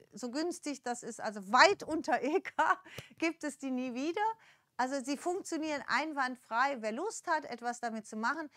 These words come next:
Und sie sind wirklich toll, auch über die Siebdruckschablonen, wie man hier sieht. Das ist, das sind diese, diese Damastmotiv mit den Siebdruckschablonen und hier die Schriften von unseren Siebdruckschablonen. Also sieht wirklich toll aus. Da kann man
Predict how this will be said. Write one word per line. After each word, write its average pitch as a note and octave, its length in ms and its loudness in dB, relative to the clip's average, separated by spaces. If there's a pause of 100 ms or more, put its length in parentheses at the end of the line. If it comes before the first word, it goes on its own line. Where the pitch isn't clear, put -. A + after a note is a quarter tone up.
(140)
Und C4+ 180 -6
sie D4 80 -4
sind B3 300 -6
wirklich F4+ 420 -4
toll, D4 400 0
auch C4 140 0
über A#3+ 240 -6
die A#3 100 -4
Siebdruckschablonen, A#3 960 -4
wie A#3 100 -6
man A3 180 -4
hier G#3+ 220 -4
sieht. C#4+ 340 -6 (360)
Das B3 280 0
ist, B3 220 -6
das A#3+ 160 0
sind B3 280 -6
diese, G#3 300 -6
diese F3+ 720 -8
Damastmotiv D4+ 880 -2
mit C#4 140 -8
den A#3 100 -8
Siebdruckschablonen A#3 880 -6
und G#3 80 -4
hier G#3 160 -6
die E3 80 -12
Schriften C#4 480 -8
von A#3 160 -8
unseren A3+ 340 -4
Siebdruckschablonen. G3+ 840 -10 (320)
Also G#3+ 320 0
sieht A3 220 -8
wirklich C4+ 340 -8
toll A#3 300 0
aus. A3 280 -2
Da G#3+ 120 -6
kann C#4 240 -2
man B3+ 200 -4